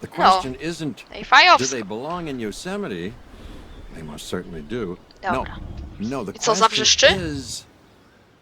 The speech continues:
Speaker 1: will they
Speaker 2: Nie,
Speaker 1: stay?
Speaker 2: nie zawrzeszczą. Dobra, zrzuty ekranu. Dobra, i co teraz? Co ukończyliśmy? Mapa Dominion Biosy, no co to jest? Menu główne.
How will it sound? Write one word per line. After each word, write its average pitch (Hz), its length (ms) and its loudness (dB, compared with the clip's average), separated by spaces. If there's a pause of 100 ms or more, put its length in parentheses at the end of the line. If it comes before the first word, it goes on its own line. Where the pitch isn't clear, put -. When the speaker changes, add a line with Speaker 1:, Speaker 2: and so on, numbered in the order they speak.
(280)
Speaker 1:
will 117 160 -4
they 101 100 0
Speaker 2:
Nie, - 60 0
Speaker 1:
stay? - 280 -8
Speaker 2:
nie 185 80 -8
zawrzeszczą. - 520 0 (500)
Dobra, - 260 -16 (200)
zrzuty - 460 -2
ekranu. 302 540 2 (2000)
Dobra, - 240 -12
i - 100 -14
co 311 160 0
teraz? 190 540 0 (2000)
Co - 140 -10
ukończyliśmy? 220 840 -6 (400)
Mapa 302 420 8
Dominion 269 600 -4
Biosy, 240 480 4
no 220 140 0
co 262 140 -8
to 202 120 -4
jest? 196 340 -4 (2250)
Menu 277 240 -12
główne. 196 440 -16